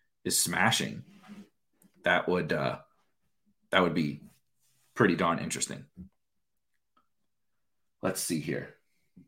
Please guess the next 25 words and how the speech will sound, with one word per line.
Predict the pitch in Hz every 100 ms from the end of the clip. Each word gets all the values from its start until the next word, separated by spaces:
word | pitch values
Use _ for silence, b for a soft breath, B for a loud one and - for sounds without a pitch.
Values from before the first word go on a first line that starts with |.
| -
J | 92 101
T, | - 101 98 98 - _
Pollard, | - 92 87 87 87 87 - _ _ _ _ _ _ _
Tyreek, | - 101 92 92 98 107 - _ _
Terry, | - 104 98 98 95 95
Deebo, | 95 98 98 92 92 92
Andrews, | 90 98 95 92 95 - -
Swift, | - - 95 95 - - _ _ _ _ _ _ _ _ _ _ _ _ _
Lamar. | 90 85 82 82 78
Look | 127
at | 110
this. | 120 - - _ _ _
Full | - - 117 123
health, | 107 - - -
except | - 87 -
Tariq | - 92 98
Cohen. | 87 87 85 - _ _ _ _ _ _ _ _ _ _ _ _ _ - - -
Full | - 151
health | 135 139 135
except | - 117 -
Tariq | 107 107 120
Cohen | - 98 107 131
and, | 92 85
uh, | 85 87 -
like, | - -